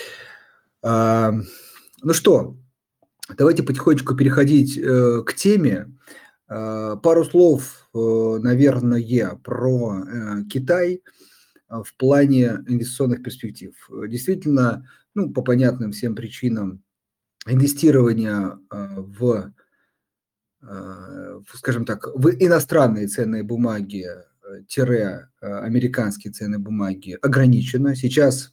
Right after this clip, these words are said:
ну, уже с первого января это уже официально, э, исключительно для квалифицированных инвесторов. Э, таким образом, есть действительно существенные ограничения. Помимо этого,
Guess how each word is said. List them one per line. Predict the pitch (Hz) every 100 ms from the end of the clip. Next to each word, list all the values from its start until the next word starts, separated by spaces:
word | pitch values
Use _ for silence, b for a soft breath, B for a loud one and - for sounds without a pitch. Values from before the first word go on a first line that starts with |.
| -
ну, | 185
уже | 123 113
с |
первого | - 135 117 101 95 b b b -
января | 120 120 120
это | 104 101
уже | 107 101
официально, | - - 160 151 139 127 127 B B B B _ _ -
э, | 160 110 117
исключительно | - 127 160 135 127 120
для | 113 120 123 117 104 104 _ 120 110 -
квалифицированных | 131 127 139 120 117 -
инвесторов. | 117 117 104 - 101 92 _ _ _ _ _ _ _ _
Э, | 101 101 95 92 90 -
таким | 123 151
образом, | 175 151 120 110
есть | 127 127
действительно | 101 127 127 104
существенные | - - 113 - 107 104
ограничения. | 110 104 101 90 -
Помимо | - 147 196 196
этого, | 175 160 147 135 131